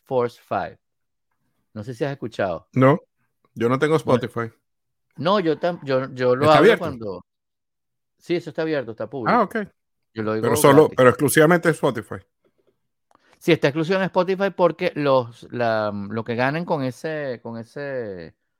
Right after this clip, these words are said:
Speaker 1: con ese podcast se lo donan a los empleados de lo, de, que están en huelga de, de la huelga de, de
Speaker 2: Ok.
Speaker 1: escritores, guionistas, actores, no sé qué, de Hollywood, ¿no? Eh, es un podcast que lo hacen los cinco,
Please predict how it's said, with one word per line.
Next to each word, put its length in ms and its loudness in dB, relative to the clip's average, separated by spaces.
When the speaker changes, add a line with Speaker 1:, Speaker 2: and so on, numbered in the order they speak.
Speaker 1:
con 160 -12
ese 180 -12
podcast 460 -2
se 80 -6
lo 280 -2
donan 460 -4
a 80 -8
los 160 -8
empleados 680 -4
de 220 -4
lo, 280 -4
de, 200 -10
que 80 -16
están 200 -10
en 80 -10
huelga 400 -2
de, 300 -6
de 160 -12
la 100 -10
huelga 360 -6
de, 220 -4
de 100 -4
Speaker 2:
Ok. 40 -6
Speaker 1:
escritores, 480 -2
guionistas, 680 -6
actores, 460 -4
no 80 -10
sé 160 -16
qué, 100 -12
de 100 -8
Hollywood, 380 -10
¿no? 160 -10
Eh, 200 0
es 100 -2
un 120 -4
podcast 300 4
que 60 0
lo 120 2
hacen 280 -2
los 140 -4
cinco, 920 -4